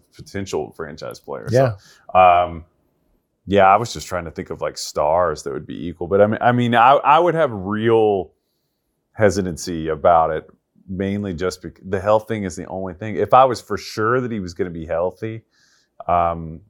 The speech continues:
Speaker 1: no, I've been very much on a, like, kick lately, something that we were talking about with, like, young cores that Zach Cram and I were talking about for this thing,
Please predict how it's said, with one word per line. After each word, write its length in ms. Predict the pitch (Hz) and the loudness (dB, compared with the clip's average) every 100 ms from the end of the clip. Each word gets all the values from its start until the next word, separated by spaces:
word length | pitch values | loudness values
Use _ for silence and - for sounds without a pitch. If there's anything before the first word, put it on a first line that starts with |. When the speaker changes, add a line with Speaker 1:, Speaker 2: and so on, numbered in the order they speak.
| - | -12
Speaker 1:
no, 400 | 90 90 85 80 | -4 -2 -2 0
I've 260 | 85 107 | 2 2
been 240 | 110 110 92 | 0 -2 0
very 220 | 107 104 | -2 -2
much 260 | 98 92 101 | -2 -4 -4
on 200 | 92 85 | -4 -6
a, 80 | 80 | -4
like, 400 | 80 95 - _ | -2 -4 -6 _
kick 300 | - 92 - | -6 -6 -2
lately, 340 | 90 78 85 | -4 -4 -8
something 300 | 82 90 80 - | -8 -10 -12 -18
that 80 | |
we 160 | 85 85 | -14 -14
were 160 | 78 82 | -12 -4
talking 260 | 87 80 | -4 -4
about 160 | 80 64 | -12 -14
with, 120 | 82 | -12
like, 160 | 78 82 | -14 -12
young 260 | 82 80 | -14 -14
cores 540 | - 85 82 78 73 - | -12 -8 -6 -8 -10 -12
that 200 | - - | -14 -8
Zach 240 | 82 - | -8 -8
Cram 240 | - 85 80 | -14 -14 -10
and 80 | |
I 60 | 78 | -10
were 80 | 76 | -10
talking 220 | 80 78 | -12 -12
about 180 | 78 76 | -14 -18
for 80 | 71 | -16
this 160 | 76 - | -18 -16
thing, 320 | 85 78 82 | -16 -16 -18